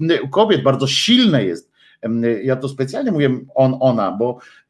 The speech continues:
bo faceci też dostają silnie po garach, em, z takiej, z takiej, w takich sytuacjach. Em, i tylko pamiętajmy o tym, że trzeba też umieć rozpoznawać, kiedy coś jest, em,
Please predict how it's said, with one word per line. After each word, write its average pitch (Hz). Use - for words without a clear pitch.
bo 135
faceci 135
też 294
dostają 156
silnie 117
po 110
garach, 87
em, 123
z -
takiej, 107
z -
takiej, 98
w -
takich 98
sytuacjach. 90
Em, 127
i 160
tylko 143
pamiętajmy 143
o 90
tym, 71
że 85
trzeba 117
też 117
umieć 117
rozpoznawać, 117
kiedy 123
coś 123
jest, 117
em, 113